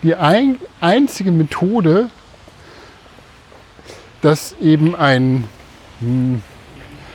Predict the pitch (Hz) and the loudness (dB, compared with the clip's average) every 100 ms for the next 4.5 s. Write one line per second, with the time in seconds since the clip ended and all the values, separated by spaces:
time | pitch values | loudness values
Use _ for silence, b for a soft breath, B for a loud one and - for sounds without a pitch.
0 | B - 135 143 139 127 131 147 135 123 | B -2 0 0 0 0 0 0 -2 0
1 | 127 180 131 127 127 - 131 123 143 262 | -2 0 0 0 -2 0 2 2 2 0
2 | 294 - B B B - 143 151 180 156 | -2 -8 B B B -2 0 0 0 0
3 | 151 131 139 127 165 233 220 202 190 156 | 2 2 0 2 4 4 2 2 2 2
4 | 131 165 196 156 196 | 2 2 2 0 -2